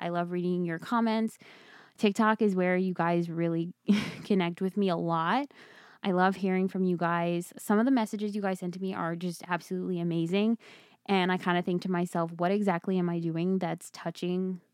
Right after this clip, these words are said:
so many people?" <laughs> Um, but you guys say such sweet things, and I'm so grateful for all of you. And even though this platform is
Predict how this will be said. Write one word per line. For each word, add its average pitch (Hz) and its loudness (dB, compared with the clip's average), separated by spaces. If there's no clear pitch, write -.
so - -8
many 180 -2
people?" 247 -2
<laughs> - -10
Um, 175 2
but 196 -2
you 208 2
guys 208 2
say 226 2
such 208 -2
sweet 185 -4
things, 202 2
and 185 0
I'm 180 2
so 180 -4
grateful 175 -4
for 180 -6
all 170 -2
of 175 -4
you. 180 0
And 175 2
even 190 4
though 180 4
this 185 0
platform 175 2
is 170 0